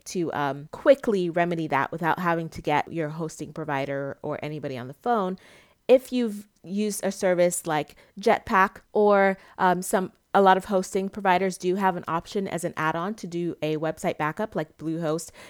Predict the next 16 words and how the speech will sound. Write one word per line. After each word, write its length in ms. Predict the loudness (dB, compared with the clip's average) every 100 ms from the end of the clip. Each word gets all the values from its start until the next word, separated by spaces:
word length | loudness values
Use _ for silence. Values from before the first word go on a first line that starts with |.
| -6 -4
It's 160 | 0
usually, 360 | 0 2 4 8
like, 380 | 8 8 4 -8 _
ten 220 | -2 0 6
dollars 340 | 6 6 2
or 80 | 2
less 380 | 4 4 2 -12 -16 -4
per 120 | -2
month, 320 | -2 -6 -8 -6
you 100 | 0
maybe 240 | 0 0
even 200 | -2 -2
a 60 | -2
couple 260 | -4 -4
bucks. 400 | -4 -8 -8 -14 -14 -6
And 320 | 2 4 2